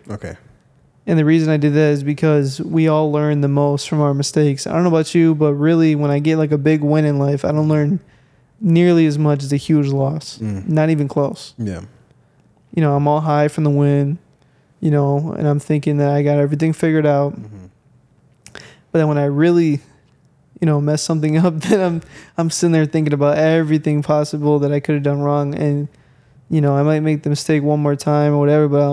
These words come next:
Speaker 2: I'll, you know, it's not gonna be something that continues, you know.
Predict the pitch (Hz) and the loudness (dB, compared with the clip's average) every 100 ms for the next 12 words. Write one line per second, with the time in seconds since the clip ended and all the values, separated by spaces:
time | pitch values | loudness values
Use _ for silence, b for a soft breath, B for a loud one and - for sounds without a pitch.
0 | 143 - 156 151 143 143 151 151 147 143 | -4 -4 0 2 0 -2 -2 0 0 -2
1 | - 151 147 143 139 147 139 151 147 143 | -2 -2 0 -2 -2 -4 -2 0 0 2
2 | 139 139 - - _ _ _ b b b | 0 -4 -10 -14 _ _ _ b b b
3 | b _ - 156 143 147 | b _ -4 -2 0 -2